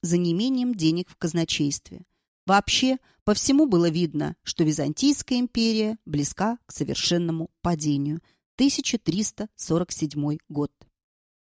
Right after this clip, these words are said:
Анна Савойская была последняя греческая императрица. В продолжении ста шести лет просуществовал Константинополь как столица Византии.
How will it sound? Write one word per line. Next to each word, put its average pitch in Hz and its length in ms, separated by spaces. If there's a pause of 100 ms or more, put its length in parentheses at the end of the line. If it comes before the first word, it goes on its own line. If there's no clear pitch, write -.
Анна 285 320
Савойская 277 640
была 269 220
последняя 269 640
греческая 165 680
императрица. 160 880 (500)
В - 40
продолжении 262 600
ста 262 300
шести 196 400
лет 233 360
просуществовал 185 840
Константинополь 196 880
как - 180
столица 175 480
Византии. 165 760